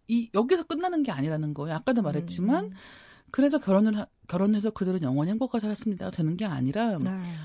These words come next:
Speaker 1: 아침에 일어나면 누군가는 이불을 개야 하고, 누군가는 밥을 해야 되고, 누군가는 설거지를 해야 된다는 거죠.
Speaker 2: 음, 그럼요.
Speaker 1: 예, 누군가는 이 살림을 이끌어가기 위해서 돈을 벌어야 하고, 쓰레기도 제때 버려야 하고, 집안 청소도 해야 된다는
Speaker 2: 음.
Speaker 1: 거예요.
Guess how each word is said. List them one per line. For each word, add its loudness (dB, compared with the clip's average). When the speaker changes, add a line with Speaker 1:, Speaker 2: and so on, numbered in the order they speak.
Speaker 1:
아침에 0
일어나면 6
누군가는 6
이불을 0
개야 -2
하고, -6
누군가는 4
밥을 0
해야 0
되고, -8
누군가는 -2
설거지를 0
해야 2
된다는 0
거죠. -6
Speaker 2:
음, 2
그럼요. -12
Speaker 1:
예, 4
누군가는 2
이 -6
살림을 4
이끌어가기 0
위해서 -4
돈을 2
벌어야 -4
하고, -8
쓰레기도 -4
제때 -2
버려야 -4
하고, -8
집안 -4
청소도 0
해야 0
된다는 2
Speaker 2:
음. 0
Speaker 1:
거예요. -4